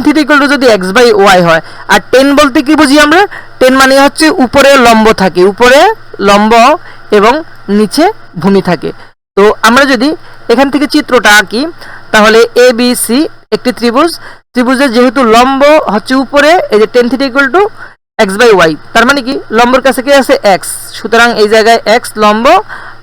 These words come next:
আর ভূমির কাছে কে আছে, ভূমির কাছে আছে y, সুতরাং ভূমি হচ্ছে y। এখান থেকে এইটা লম্ব, এইটা ভূমি, তাহলে আমরা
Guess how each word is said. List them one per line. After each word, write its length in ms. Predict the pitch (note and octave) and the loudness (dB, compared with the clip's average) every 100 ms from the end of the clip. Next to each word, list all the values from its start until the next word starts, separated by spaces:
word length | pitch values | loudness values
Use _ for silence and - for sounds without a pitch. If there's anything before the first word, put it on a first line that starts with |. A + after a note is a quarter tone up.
| F3+ | 0
আর 100 | F3 F#3 | 0 0
ভূমির 240 | E3+ G#3+ G#3+ | 0 -2 0
কাছে 160 | B3+ C4+ C#4 | -2 -2 0
কে 80 | C#4 C#4 | 2 2
আছে, 120 | - C4 | -2 -4
ভূমির 220 | G3+ G3 G3 | -2 -2 -2
কাছে 140 | G3+ G3+ | -2 0
আছে 120 | G#3 F#3 F#3+ | 0 2 0
y, 40 | - - - - - | -2 -12 -20 -20 -8
সুতরাং 280 | G3 A3 A#3+ | -2 0 0
ভূমি 140 | F#3+ G#3 | 0 -2
হচ্ছে 180 | G#3 A3+ F#3 F#3 D#3 | -2 0 2 2 0
y। 20 | - - - - - | -4 -18 -20 -10 -6
এখান 160 | C4 C4 | -2 -2
থেকে 200 | C4+ A#3+ C4 A3+ | -2 -2 -2 0
এইটা 160 | A3+ A#3+ | 0 2
লম্ব, 180 | A#3+ A#3+ A#3+ | 2 2 2
এইটা 140 | A3+ A#3+ | 2 2
ভূমি, 180 | A3+ A#3+ A#3 | 0 0 0
তাহলে 180 | A3 A3+ | 0 2
আমরা 120 | A3 | 2